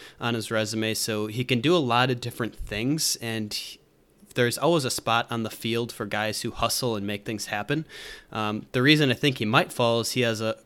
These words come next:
a significant injury history. He had a broken collarbone at one point in college, had high ankle sprain that ended his last season. So he's kinda one guy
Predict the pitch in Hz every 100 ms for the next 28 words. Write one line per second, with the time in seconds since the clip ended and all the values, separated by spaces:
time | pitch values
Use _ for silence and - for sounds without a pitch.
0 | _ 117 110 104 - 123 123 135 - 117
1 | - 120 117 120 110 123 - 127 113 117
2 | 107 117 110 107 - 120 117 117 113 110
3 | 113 107 117 107 - 113 107 107 107 -
4 | 110 101 117 113 117 113 120 - 117 117
5 | 110 - 117 110 113 - 104 110 113 107
6 | - 117 110 110 107 - - - - -
7 | - 113 107 104 - - - _ - 185
8 | 190 - 165 123 127 127 127 127 127